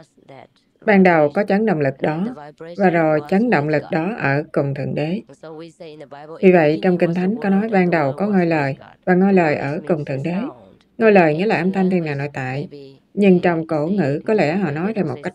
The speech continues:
khác. Họ không nói âm thanh thiên đàng nội tại, họ nói ngôi lời. Dĩ nhiên, khi chúng ta nói một chữ, nó trở thành chấn động lực và trở thành âm thanh. Vậy bây giờ, nếu bằng cách nào đó,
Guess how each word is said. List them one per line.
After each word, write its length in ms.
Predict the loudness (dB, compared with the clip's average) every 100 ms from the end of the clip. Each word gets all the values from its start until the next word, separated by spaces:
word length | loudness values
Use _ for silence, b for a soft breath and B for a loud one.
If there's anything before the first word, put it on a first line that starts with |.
| -8
khác. 180 | -6 -6 -10 -20 -20 -18 -20 -20 _
Họ 120 | -4
không 180 | 2 2
nói 100 | 2
âm 120 | 0
thanh 200 | 0 0
thiên 140 | 2 0
đàng 140 | -2
nội 120 | -4 -4
tại, 240 | -6 -6
họ 100 | -4
nói 120 | -4
ngôi 200 | -2 0
lời. 280 | 0 -2 -4
Dĩ 100 | -4
nhiên, 360 | -2 2 2 0 -8 -6
khi 80 | -2 0
chúng 120 | 0
ta 200 | 0 0
nói 120 | -2
một 160 | -4 -4 -4
chữ, 260 | -4 -2 0
nó 140 | 0
trở 160 | 0 -4
thành 240 | -4 -4
chấn 180 | -4 -4
động 140 | -2
lực 140 | -2 -4 -4
và 120 | -6
trở 140 | -6 -6
thành 140 | -8 -8
âm 120 | -8
thanh. 120 | -8 -10 -12 _ 2
Vậy 160 | 6
bây 140 | 8 8
giờ, 240 | 6 4
nếu 180 | 2 0
bằng 180 | -2 -2
cách 160 | -4
nào 140 | -4 -2
đó, 320 | -4 -4 -8